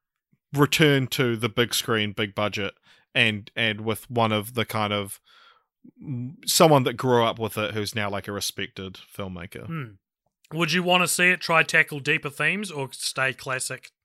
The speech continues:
Speaker 1: Uh, I think you can find the balance, but like Halloween twenty eighteen did.
Speaker 2: 'Cause I, yeah, 'cause if I think if it didn't, people wouldn't be too kind to it. I don't think it would be a pretty, very popular movie.
Speaker 1: Yeah.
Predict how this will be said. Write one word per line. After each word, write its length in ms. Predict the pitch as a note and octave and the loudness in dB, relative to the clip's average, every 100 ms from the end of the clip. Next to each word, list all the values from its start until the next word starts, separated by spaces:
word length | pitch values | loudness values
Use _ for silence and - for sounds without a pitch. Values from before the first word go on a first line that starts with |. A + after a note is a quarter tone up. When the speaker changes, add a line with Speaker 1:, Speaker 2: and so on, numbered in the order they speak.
| _ _ C#3 | _ _ 6
Speaker 1:
Uh, 240 | D#3 D#3+ F3+ | 8 8 8
I 100 | F3 | 6
think 380 | G#3+ G#3 F3+ G#3 | 4 2 0 -4
you 220 | D#3 C#3+ | 0 2
can 160 | D3+ | 2
find 280 | - C#3 C3+ | 2 2 2
the 80 | B2 | 0
balance, 440 | G2 A#2+ C3 D3+ | 0 0 0 -4
but 200 | - B2+ | -8 -8
like 260 | B2+ A2 G2+ | -4 -2 -2
Halloween 360 | A#2 A2 A2 G#2 | -4 -2 -2 -4
twenty 220 | A2+ G#2+ | -6 -6
eighteen 300 | G#2+ B2+ C3 | -6 -6 -4
did. 240 | D3 D#3 _ | -4 -6 _
Speaker 2:
'Cause 200 | - G#3+ | -2 2
I, 180 | G#3+ A#3 | 2 0
yeah, 300 | A3 G3 B2+ | 2 2 2
'cause 200 | G#2+ G#3 | 0 -2
if 80 | A3 | 2
I 120 | A3+ | 2
think 180 | A3 C4 | 2 0
if 160 | B3 A#3 | 0 0
it 160 | E3 | -4
didn't, 440 | D3+ G3 D#3 C3+ - | 0 2 2 0 -8
people 340 | - E3+ D#3 D#3 | 0 0 0 -2
wouldn't 380 | D#3 D3 D3 | -2 -2 -8
be 160 | A#2+ C#3 | -4 -4
too 220 | - C#3 | -2 -6
kind 340 | - C3 C3+ C3+ | -4 -2 -2 -2
to 160 | A2 | -10
it. 80 | A2 | -8
I 140 | A2+ | -4
don't 160 | C3+ C3+ | -4 -4
think 100 | C3+ | -8
it 60 | B2+ | -10
would 80 | |
be 140 | A#2 A#2+ | -10 -12
a 60 | G#2+ _ | -12 _
pretty, 200 | C3 A#2+ | -14 -12
very 260 | A#2+ B2+ A#2+ | -10 -10 -8
popular 380 | B2 - A2 | -12 -12 -14
movie. 400 | A2 A#2 G#2 G2+ _ | -12 -14 -14 -20 _
Speaker 1:
Yeah. 360 | A#2 A#2 A#2 | 0 2 2